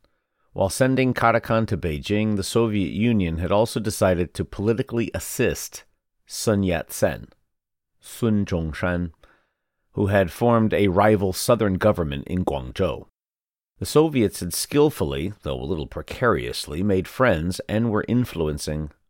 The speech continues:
both sides. Moscow sent a team of military men to help train an army in Guangdong province. In June, five Soviet officers arrived in Beijing for language training, while a veteran Bolshevik,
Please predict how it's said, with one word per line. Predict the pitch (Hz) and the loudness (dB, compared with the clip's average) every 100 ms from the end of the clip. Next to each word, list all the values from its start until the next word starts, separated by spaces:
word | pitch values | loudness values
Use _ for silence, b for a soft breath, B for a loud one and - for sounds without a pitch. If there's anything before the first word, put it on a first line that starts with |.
| _ | _
both | 80 73 82 - | -8 0 0 -2
sides. | - 87 - - - - _ _ _ _ _ - | -6 -4 -6 -12 -18 -20 _ _ _ _ _ -4
Moscow | 107 127 - 120 | 2 2 4 0
sent | - 107 | 2 0
a | 95 | -2
team | - - 113 113 | -6 -2 0 0
of | 110 87 | -2 0
military | 92 95 - 92 | 0 0 2 0
men | 82 80 80 98 | 0 0 -2 -4
to | 98 | -2
help | 85 80 | -2 -2
train | - 104 98 98 | -6 -2 0 0
an | 87 82 | -2 -4
army | 78 110 101 82 | -2 0 2 0
in | 78 78 | -4 -2
Guangdong | 87 82 82 92 90 | -2 -2 -2 -2 -2
province. | - 55 53 50 - - _ _ _ _ - | -4 -6 -8 -14 -18 -20 _ _ _ _ -8
In | 90 78 | -4 0
June, | 107 120 92 90 98 | 2 4 4 0 -2
five | 98 - 107 113 117 | -2 0 2 4 2
Soviet | 107 - 113 101 104 - | 0 2 2 4 0 0
officers | 98 104 95 80 80 80 | 0 0 -2 -6 -6 -4
arrived | 87 85 85 78 | -4 -2 -2 -2
in | 78 76 | -6 -6
Beijing | 71 67 - 107 82 85 | -8 -8 -2 -2 -2 -6
for | - 98 | -4 -2
language | 92 110 120 82 69 - | 0 2 2 -2 -8 -10
training, | - 65 57 - _ b b b b _ - | -10 -10 -12 -20 _ b b b b _ -6
while | 87 85 87 | 0 2 2
a | 82 | 2
veteran | 80 113 - 90 | 2 2 2 -2
Bolshevik, | 78 107 120 92 65 76 - | 2 2 2 -4 -6 -10 -12